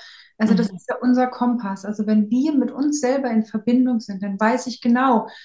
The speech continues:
Speaker 1: ist, das ist richtig und das ist nicht richtig. Oder das passt für mich und das passt für mich nicht. Oder das ist irgendetwas, das will ich oder das will ich nicht.
Speaker 2: Mhm.
Speaker 1: Und
Speaker 2: Mhm.
Speaker 1: wenn wir diese Verbindung nicht haben, und es ist total in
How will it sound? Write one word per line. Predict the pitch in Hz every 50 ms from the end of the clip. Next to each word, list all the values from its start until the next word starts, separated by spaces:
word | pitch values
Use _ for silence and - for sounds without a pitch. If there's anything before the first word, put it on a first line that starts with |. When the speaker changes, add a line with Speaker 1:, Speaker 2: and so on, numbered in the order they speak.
| - - _ _
Speaker 1:
ist, | - 214 214 - -
das | 220 214 214
ist | 226 220 - -
richtig | 254 226 - - 240 220 226
und | 214
das | 208 202 208
ist | 208 - -
nicht | 220 214 - -
richtig. | 196 185 - - 190 180 - -
Oder | 196 202 202
das | 208 202 - -
passt | - 247 254 240 - - -
für | 247
mich | 220 220 214 -
und | 208 196
das | 202 - -
passt | - 196 - - -
für | 214
mich | 196 196 180 -
nicht. | - 190 185 - -
Oder | - 190 202
das | 196 208 208 202 -
ist | 190 - -
irgendetwas, | 214 220 214 208 208 - 214 208 -
das | 214 202 - -
will | 220 226 262
ich | 233 226
oder | 220 208
das | 208 208 -
will | 214 208
ich | 208 202 - -
nicht. | 202 196 196 - - _ -
Speaker 2:
Mhm. | 226 208 202 175 180 202 202 - - _ _
Speaker 1:
Und | - 233 226 214 214
Speaker 2:
Mhm. |
Speaker 1:
wenn | 208 214 226 247
wir | 262 240
diese | 247 240 233 226
Verbindung | - - 220 208 - 254 269 294 294 - 226
nicht | 226 220 - - -
haben, | 226 269 269 240 214
und | 208 214
es | 214 214 -
ist | 220 -
total | - - 226 - - 226 226
in | 226 220